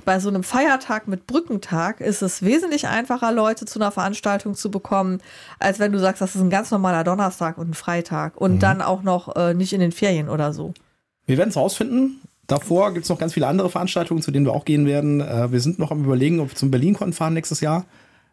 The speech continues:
Speaker 2: Äh, es gibt
Speaker 1: Also
Speaker 2: auch noch
Speaker 1: ich
Speaker 2: den Feencon zum Beispiel, noch ein paar andere Sachen, wo wir
Speaker 1: Also ich
Speaker 2: hinwollen.
Speaker 1: denke, die Spieldoch ist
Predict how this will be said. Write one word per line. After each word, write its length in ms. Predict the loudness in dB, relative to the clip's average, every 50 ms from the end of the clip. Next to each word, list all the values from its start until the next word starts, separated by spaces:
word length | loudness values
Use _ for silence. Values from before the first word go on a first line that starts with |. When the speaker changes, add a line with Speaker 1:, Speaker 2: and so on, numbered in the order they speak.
| _ _ _ _ _ _ 0
Speaker 2:
Äh, 240 | 0 2 2 2 0 -2 -8 -14 -14 -12 -6 -4
es 140 | -4 0 2
gibt 40 | 2
Speaker 1:
Also 140 | 4 4
Speaker 2:
auch 60 | 4 4
noch 60 | 2
Speaker 1:
ich 60 | 2
Speaker 2:
den 100 | 0 -2
Feencon 460 | -2 0 2 2 2 2 2 0 0
zum 100 | 0 0
Beispiel, 300 | 0 0 -2 -2 -2 -2
noch 100 | -2 -2
ein 60 | -2
paar 100 | -2 -2
andere 200 | -2 -2 -2 -2 -2
Sachen, 280 | -2 -2 0 0 0
wo 60 | 2 4
wir 80 | 4
Speaker 1:
Also 140 | 4 4 4
ich 60 | 2
Speaker 2:
hinwollen. 200 | 2 2 2 2 2
Speaker 1:
denke, 140 | 0 -2
die 200 | -2 -2 -2 -2 -2
Spieldoch 560 | -2 -2 2 2 2 4 4 2 0 0 -2
ist 500 | -2 -2 -2 -2 -2 -4 -8 -10 -14